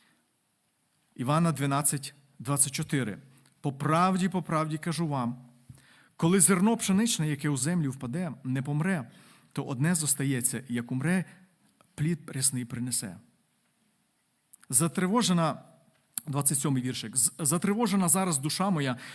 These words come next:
і що я повім? Заступи мене, Отче, від цієї години. Та на те я і прийшов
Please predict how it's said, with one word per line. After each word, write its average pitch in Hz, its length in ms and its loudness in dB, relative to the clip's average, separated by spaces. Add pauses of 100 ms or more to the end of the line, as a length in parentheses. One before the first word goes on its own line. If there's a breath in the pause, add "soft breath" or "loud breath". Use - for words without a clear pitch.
(100)
і 160 80 -6
що 208 200 2
я 165 140 2
повім? 147 460 0 (260 loud breath)
Заступи 151 560 0
мене, 214 320 4
Отче, 185 300 -2
від 131 160 -2
цієї 147 280 2
години. 120 480 -2 (360 loud breath)
Та 135 120 -4
на 123 160 -2
те 202 320 0
я 185 180 2
і 180 120 0
прийшов 160 840 0